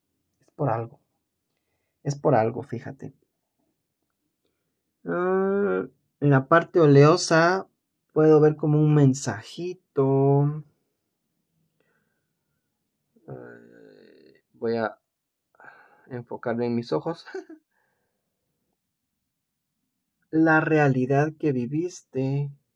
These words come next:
se aleja. Inicia tu nueva vida. Wow. Inicia tu nueva vida. Fíjate que aquí hay una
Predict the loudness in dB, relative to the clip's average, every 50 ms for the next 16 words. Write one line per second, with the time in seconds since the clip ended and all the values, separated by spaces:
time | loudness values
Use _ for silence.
0 | _ _ _ _ _ _ _ _ -8 -4 -4 -4 -2 -2 -4 -4 -6 -6 -8 -6
1 | -4 -4 -4 -6 -10 _ _ _ _ _ _ _ _ _ _ _ _ _ _ _
2 | _ _ _ _ _ _ _ _ _ _ _ _ _ _ _ _ _ -6 -4 -2
3 | -2 -2 -4 -4 -6 -10 -12 -6 -4 -2 -2 -2 -4 -6 -8 _ _ _ _ _
4 | _ _ _ _ _ _ _ _ _ _ _ _ _ _ _ _ _ _ _ _
5 | _ _ _ _ _ _ _ _ _ _ _ _ _ _ _ _ _ _ _ _
6 | _ _ _ _ _ -10 -8 -6 -4 -2 -2 0 0 -2 -2 -4 -4 -4 -4 -6
7 | -8 -12 _ _ _ _ _ _ _ _ _ -8 -8 -8 -8 -12 _ _ _ _
8 | _ _ _ _ _ _ _ _ _ _ _ _ _ _ _ _ _ _ _ _
9 | _ _ -10 -10 -8 -6 -8 -8 -10 -12 -14 -12 -12 -10 -10 -10 -12 -14 _ _
10 | -12 -10 -10 -10 -8 -8 -8 -8 -8 -10 -10 -12 -14 -18 _ _ -16 -14 -14 -14
11 | -16 -16 -16 -14 -14 -14 -14 -16 -20 -20 _ _ _ _ _ _ _ _ _ _
12 | _ _ _ _ _ _ _ _ _ _ _ _ _ _ _ 0 0 0 2 2
13 | 0 0 0 -4 -2 -2 -4 0 2 4 2 2 2 2 0 0 0 -2 -4